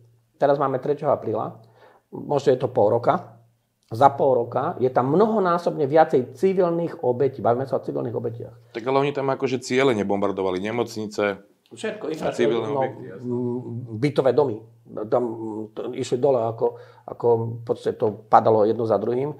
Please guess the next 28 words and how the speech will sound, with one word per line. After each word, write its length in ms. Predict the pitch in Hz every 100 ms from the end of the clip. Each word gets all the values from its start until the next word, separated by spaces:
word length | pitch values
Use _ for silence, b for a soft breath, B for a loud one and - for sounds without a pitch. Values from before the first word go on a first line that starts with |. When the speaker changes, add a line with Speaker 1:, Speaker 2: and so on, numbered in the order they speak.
| B B
Speaker 1:
Tam, 240 | - 113 110
e, 320 | 110 110 107
tiež 480 | - 120 113 117 120
Izraelci 400 | 120 123 117 131
majú 240 | 120 113
veľmi 240 | 117 123 113
vysoko 640 | 127 - - 120 104 - -
výkonné 480 | 123 120 135 117 120
a 160 | 92
efektívne 480 | 113 127 117 120 113
tie 160 | 117 104
bomby 320 | 120 120 135
a 320 | - - - -
tam 240 | 110 110
tie 320 | 110 107 101 104 - - - - - _ -
päť 160 | 127
poschodové, 400 | 139 123 139 123
desať 320 | 113 123 120
bus-, 160 | 117 120
pos-, 320 | - 127 - - 107
desať 320 | 120 135 120
poschodové 320 | 127 - 120
budovy 320 | 120 123 120
išli 160 | 117 120
dole, 160 | 131 120
úplne 320 | 120 123 107
k 40 |
zemi. 200 | 135 110